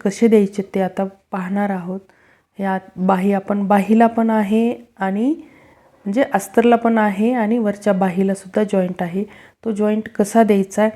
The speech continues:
एकदम व्यवस्थित असा बसणार आहे टाईटमध्ये, अजिबात कुठं चोळ वगैरे येणार नाही. तर या पद्धतीने तुम्ही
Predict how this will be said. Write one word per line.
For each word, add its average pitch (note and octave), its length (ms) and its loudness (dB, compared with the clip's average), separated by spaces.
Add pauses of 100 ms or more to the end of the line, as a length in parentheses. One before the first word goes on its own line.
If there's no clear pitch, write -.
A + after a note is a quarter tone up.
(380)
एकदम A#3 720 -6
व्यवस्थित G#3 720 -2
असा G#3 180 -2
बसणार G3 440 -2
आहे F#3+ 280 0 (220)
टाईटमध्ये, G#3 680 -2 (380)
अजिबात G3 280 -4 (100)
कुठं G3 220 0
चोळ G3 280 0
वगैरे F#3+ 420 2
येणार F#3 280 -2
नाही. F#3 200 -4 (100)
तर F#3 60 -2
या F#3+ 240 0
पद्धतीने F#3 580 -4
तुम्ही F#3+ 340 -4